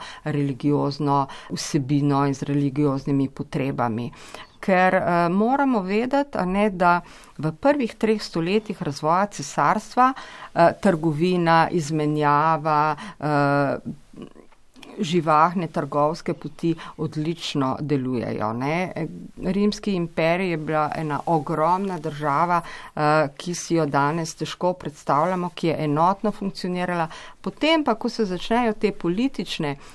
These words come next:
težave, ti problemi, pa se trgovina prekine, eh, ni več tako, eh, intenzivna, surovine ne prihajajo in zaradi tega,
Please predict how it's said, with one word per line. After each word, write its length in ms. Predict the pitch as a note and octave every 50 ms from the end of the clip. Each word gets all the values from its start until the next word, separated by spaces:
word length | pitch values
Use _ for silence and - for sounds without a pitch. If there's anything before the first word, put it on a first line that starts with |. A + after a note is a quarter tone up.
| - - -
težave, 640 | - F3 E3 C#3+ D#3+ D#3+ D3+ D3+ D#3 D3 C#3 C#3 C#3
ti 180 | C#3+ - G#3 G#3
problemi, 800 | G#3 - E3+ E3+ D#3 D3+ D#3 F#3 G#3+ A#3 A#3+ A#3 G#3 F3 D3+
pa 200 | C#3+ - - E3+
se 220 | E3 - - E3+ E3 - - - -
trgovina 640 | - - F#3+ E3+ D#3 D#3+ F3+ F#3 A3+ A#3 A3 G3 D#3
prekine, 800 | - - D#3+ D3+ D3 - - - A#3 B3 C4 C#4+ D4+ E4+ F4 - - - - - - -
eh, 200 | - E3+ E3+ -
ni 360 | - F#3+ F#3+ G3+ A3 A#3+ B3+
več 320 | A#3+ C4+ C4+ C4+ - -
tako, 380 | - C4 B3+ B3+ - - B3 A#3+ B3 B3 B3 B3 -
eh, 380 | - - A3+ A3+ A3+ A#3 A3+ -
intenzivna, 920 | A#3+ B3 A#3 A3 - A#3 A#3 A3+ G3 G3 A3+ A#3 A#3+ A#3+ A3+ A3 G#3+ A3 A3 - - -
surovine 920 | - - - - G3+ F#3 E3+ D#3 C#3+ C#3 D3+ F#3+ A3+ B3 C4 C4 C4 B3+
ne 120 | B3+ B3+
prihajajo 680 | B3+ - A3+ A3+ G#3+ - A#3 G#3+ G#3+ A3 A3+ A3+ A3+ G#3+ - - - -
in 280 | - A3+ C4+ D#4 D#4+ C#4+
zaradi 400 | C4+ B3+ A3+ A3 G3+ E3 E3+ D#3+
tega, 600 | - - B3+ C4 D4+ D#4+ C#4+ A3+ F#3 F3+ G#3